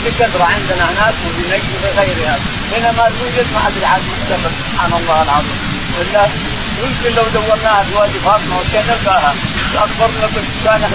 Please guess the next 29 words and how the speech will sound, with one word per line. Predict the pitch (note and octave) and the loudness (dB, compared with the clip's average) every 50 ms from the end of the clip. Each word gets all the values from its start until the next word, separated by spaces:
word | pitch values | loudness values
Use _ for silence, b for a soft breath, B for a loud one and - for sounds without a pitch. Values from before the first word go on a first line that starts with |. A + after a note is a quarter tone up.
| F#3+ - - | -2 -2 0
مرتين، | G3 G3 G3 - G3+ - G#3 F#3 D#3+ - - - - - - - | 0 0 2 0 0 0 0 -2 -2 -2 -4 -4 -4 -4 0 0
هكذا | F3 G3 F3+ - F3 D#3+ D#3 D3+ D3 | 2 2 2 2 0 0 0 0 -2
فيها. | - D#3+ - - - - - - - - - - - | -2 -4 -4 -4 -4 -4 -4 -4 -4 -4 -6 -4 -4
تلقى. | F#3+ G3 - B2 B2 - - - - - | -4 -2 -2 -2 -2 -2 -2 -4 -4 0
والجلق | F3 F3 E3+ - G#3 A#3 A#3 A3+ - - - - G#3+ | 0 0 0 0 0 -2 -2 -2 -2 -4 -2 0 0
من، | G#3 F#3+ F#3+ F#3 - | 0 0 0 -2 -2
من، | F#3 F#3 F#3+ F3+ F3+ F3 E3+ D#3+ | -2 -2 -4 -4 -4 -2 -2 -2
من | - - - F#3+ | -2 0 0 0
خشرم، | G3+ G#3 A3+ - D#3+ D3 - - - - - - - D#4 | 0 0 0 -2 -2 -2 -2 -4 -4 -4 -4 -2 -2 -2
الجلق | - - A3 A3+ A3+ - - | 0 0 0 0 0 -2 -4
من | G#3 - - | -4 -2 0
خشرم، | G3+ A3 G#3+ G3+ F3+ F3+ D3 C#3+ | 0 0 0 0 0 -2 0 0
ما | F3+ G#3+ | 0 0
هو | G3 G#3+ G3 - - G#3 | 0 0 -2 -2 0 0
أملس، | G3 - G#3 - - - G#3+ G#3+ - - - - - | 0 0 2 2 2 2 0 -2 -4 -4 -4 -4 -4
مخشرم، | - - G#3 G#3 G3 F#3+ F3 F3+ F3 F3+ E3+ | -2 0 0 0 0 0 0 0 0 0 -2
مخشرم، | - G3+ G3+ G3 - - G3 F#3 - - | 0 0 0 0 0 0 -2 -2 -2 0
مخشرم. | - G3 G3+ G3 G3+ F3 F3+ F3 - - - - - - - - | 0 0 0 2 0 0 0 0 -2 -4 -4 -4 -4 -4 -2 -2
وإذا | F#3 G#3 G3+ A3+ A3+ G#3+ G#3+ | -2 -2 0 2 2 2 2
ذبحتها، | G#3+ - B3 F#3+ - - - F3+ D#3 D3+ C3 - - - - - - - | 2 2 2 0 0 0 0 2 2 2 0 -2 -2 -4 -4 -4 0 0
يعني | F3+ F#3 F#3+ F#3+ - G#3 G3+ - G3+ | 2 2 2 0 -2 -4 -2 -2 -2
جلدتها، | G#3 G#3+ G#3+ A#3+ A#3 - - - - E3+ D#3 C3+ - - - - - - | -2 0 2 0 0 2 0 2 2 2 2 2 0 -2 -4 -4 -4 -2
وعصرتها | - F#3 F#3+ - A3 A#3 A#3+ G#3 G3+ G#3+ G#3+ G#3+ | 0 0 0 2 2 2 2 2 2 4 4 4
مع | G#3 F#3 - - - - | 4 2 2 2 2 2
تمرة، | A3 A#3 A#3+ A#3 A#3 A3+ G3+ - - - - - - | 2 0 2 2 2 2 2 2 -2 -4 -4 0 0
طلعت | G#3+ G#3+ G#3 G3 G3 G3 - - | 2 2 4 2 2 0 0 -2
أحسن | A#3 - - - - G#3+ - - - | -2 -2 -2 -2 -2 -2 -2 -2 -2
شراب | F3+ F3+ G3+ G#3+ A3 - - | 0 2 2 2 2 0 -2
في | F#3+ | -4